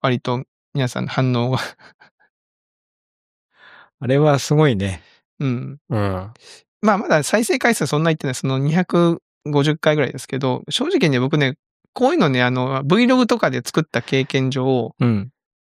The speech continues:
Speaker 1: まあ、こういうの出すと、パブリックにすると、まあ、良くないねも、まあ、一定の割合つくんですよね。
Speaker 2: うん、うん、うん。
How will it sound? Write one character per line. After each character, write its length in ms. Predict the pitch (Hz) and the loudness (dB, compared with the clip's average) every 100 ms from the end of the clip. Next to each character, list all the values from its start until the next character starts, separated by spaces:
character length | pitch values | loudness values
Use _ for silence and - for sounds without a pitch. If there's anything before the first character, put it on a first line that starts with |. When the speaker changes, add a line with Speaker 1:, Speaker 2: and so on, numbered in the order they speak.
| - | -6
Speaker 1:
ま 100 | 175 | -4
あ、 20 | |
こ 220 | - 226 | -2 0
う 40 | 226 | 2
い 40 | |
う 20 | |
の 100 | 220 | 2
出 140 | 151 147 | 0 -2
す 140 | - | -4
と、 160 | - 127 | -4 -4
パ 160 | 151 160 | -2 -2
ブ 100 | 170 | 0
リ 100 | 175 | 0
ッ 40 | - | -2
ク 120 | 170 | -2
に 100 | 170 | 0
す 100 | 165 | 0
る 160 | 160 - | -2 -2
と、 560 | - 165 156 156 147 240 | 0 4 4 4 0 -2
ま 260 | 185 139 | 0 0
あ、 40 | - | 0
良 140 | 170 208 | -2 0
く 100 | 240 | 2
な 160 | 196 | 0
い 60 | 147 | 0
ね 140 | 160 | 0
も、 160 | 139 113 | 0 -2
ま 120 | 139 | -2
あ、 40 | |
一 100 | 135 - | -2 -2
定 100 | 196 | 0
の 100 | 202 | 2
割 160 | 190 190 | 2 2
合 80 | 175 | 0
つ 100 | - | 0
く 140 | 185 | 0
ん 100 | 123 | -2
で 100 | - | -6
す 120 | - | -10
よ 100 | - | -6
ね。 140 | 165 175 | -4 -2
Speaker 2:
う 60 | 165 | 2
ん、 20 | |
う 40 | |
ん、 20 | |
う 360 | 151 123 110 104 101 101 | 2 2 -2 -6 -8 -12
ん。 160 | 123 | -16